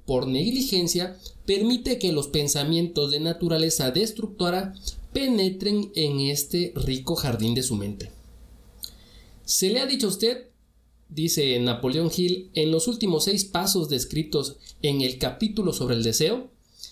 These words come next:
que lea en voz alta dos veces al día la declaración escrita de su deseo de dinero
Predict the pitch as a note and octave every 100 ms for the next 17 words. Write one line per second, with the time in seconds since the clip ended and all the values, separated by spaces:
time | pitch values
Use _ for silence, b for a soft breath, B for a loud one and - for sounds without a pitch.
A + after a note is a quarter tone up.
0 | B - G#3+ A3 B3 B3+ C4 - E3 F3
1 | F3+ C4+ C4+ - - E3 E3+ E3+ - F#2+
2 | - C3 C3+ A3+ A3 C#3+ F#3 F#3+ D3 C3
3 | B2 B2 A3+ B3 - - B B - G3
4 | B3 B3 B3 A#3 G#3+ F#3+ - G3+ G#3 A3
5 | - F3 D3 - - A3+ A3+ A#3 G#3+ D#3
6 | C#3+ D3 C#3 B2 - G3 F#3+ C3+ B2 C#3
7 | F#3+ C4 -